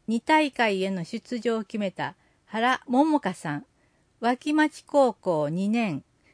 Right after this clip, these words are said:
津奈中学校出身の激励会を行いました。原さんは第五十一回全国選抜高校ソフトテニス大会二千二十六、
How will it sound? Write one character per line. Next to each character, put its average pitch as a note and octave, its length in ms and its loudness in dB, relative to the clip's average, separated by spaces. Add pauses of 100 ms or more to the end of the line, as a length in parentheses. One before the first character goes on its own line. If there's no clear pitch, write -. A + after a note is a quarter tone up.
(180)
津 C4+ 120 -2
奈 D#4+ 220 2
中 D4+ 300 0
学 G#3 180 0 (100)
校 E3 280 -4
出 G#3 440 -8
身 G#3 200 -4
の G3 220 -8 (340)
激 C4 300 -2
励 D4 180 4
会 F3+ 300 0
を E3 100 -2
行 F3+ 160 -6
い E3 220 -4
ま D3+ 120 -4
し - 120 -18
た。 - 180 -8 (1120)
原 C#4 300 2
さ D4 220 4
ん C#4 100 4
は C4 200 0 (380)
第 C4+ 420 0
五 B3+ 160 0
十 D#4 240 0
一 D#4 220 -2
回 E3 260 -2 (340)
全 D#4 300 0
国 E3+ 340 -6
選 B3 300 0
抜 A#3 400 -4
高 D4 300 2
校 C#4+ 260 0
ソ D4+ 160 -2
フ - 140 -16
ト D4 120 0
テ D4+ 160 0
ニ D4 120 2
ス C#4+ 160 -4
大 C4 300 -2
会 D#3 300 -6 (440)
二 A#3 120 2
千 C4 400 2
二 B3 180 2
十 A3 260 0
六、 F3 400 -6